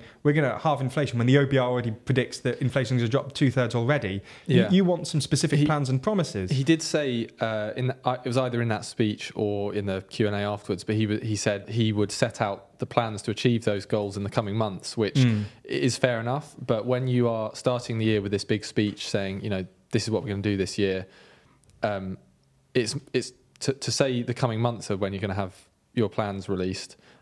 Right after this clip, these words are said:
Speaker 2: um, you know, it, it's pretty vague, isn't it?
Speaker 1: Yeah,
Speaker 2: Um,
Speaker 1: exactly.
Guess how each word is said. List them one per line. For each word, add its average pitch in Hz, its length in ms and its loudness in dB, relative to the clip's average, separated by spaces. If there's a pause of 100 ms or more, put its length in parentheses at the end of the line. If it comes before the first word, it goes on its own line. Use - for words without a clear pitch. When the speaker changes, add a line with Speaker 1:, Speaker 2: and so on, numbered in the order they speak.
Speaker 2:
um, 98 440 -4
you 113 80 -2
know, 98 100 0
it, 98 100 -4
it's 95 160 -6
pretty 127 240 0
vague, 98 320 -2
isn't 95 180 -2
it? 90 180 -2
Speaker 1:
Yeah, 117 240 2
Speaker 2:
Um, 101 280 -2
Speaker 1:
exactly. 107 580 0